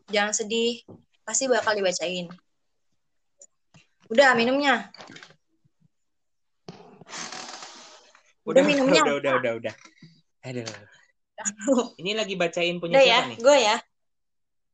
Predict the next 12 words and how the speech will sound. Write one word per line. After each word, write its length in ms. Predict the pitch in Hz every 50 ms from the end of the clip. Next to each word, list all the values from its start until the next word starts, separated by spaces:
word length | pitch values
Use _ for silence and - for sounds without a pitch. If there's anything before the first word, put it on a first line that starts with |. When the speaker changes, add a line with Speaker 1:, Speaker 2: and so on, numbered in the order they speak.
| _ _ _ _ _ _ _ _ _ _ _ _ _ _ _ _ _ _ _ _ - _ -
Speaker 1:
Enggak, 260 | 202 220 262 302 302 285 285
tadi 240 | 240 240 240 240 285 262
gue 140 | 240 285 294
lagi 180 | 285 269 240 220
ngomong 300 | 214 220 226 247 262 262
Speaker 2:
Oh, 20 |
oke, 60 | - -
Speaker 1:
sendiri. 320 | 220 214 233 247 240 226
Speaker 2:
oke, 140 | - - -
oke. 200 | - _ - - - _ _ _ _ _ _ _ _ _ _ _ _ _ _ _ _
Oke, 120 | - 120 117
lanjut. 340 | 113 113 113 117 131 123